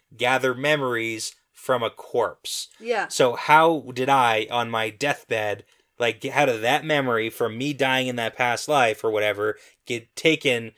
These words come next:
Speaker 1: given to the eel fin, and then given to me
Speaker 2: Yeah.
Speaker 1: when I went through
Speaker 2: Well,
Speaker 1: the doorway?
Speaker 2: 'cause he's thinking of these memories as, like, super tangible things.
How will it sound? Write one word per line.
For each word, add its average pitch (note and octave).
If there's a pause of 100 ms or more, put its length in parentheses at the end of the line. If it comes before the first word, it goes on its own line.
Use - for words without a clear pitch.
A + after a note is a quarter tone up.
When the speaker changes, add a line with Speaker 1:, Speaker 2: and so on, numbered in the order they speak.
(300)
Speaker 1:
given D3
to C#3
the C3+
eel D3
fin, A#2+
and A#2
then A#2
given A#2+
to A#2+
me A2+
Speaker 2:
Yeah. G3
Speaker 1:
when A#2+
I A#2
went A2+
through A#2
Speaker 2:
Well, C#4+
Speaker 1:
the B3+
doorway? -
Speaker 2:
'cause -
he's F4+
thinking E4
of A#3
these A#3+
memories B3
as, A#3
like, G3+
super B3+
tangible G#3+
things. A3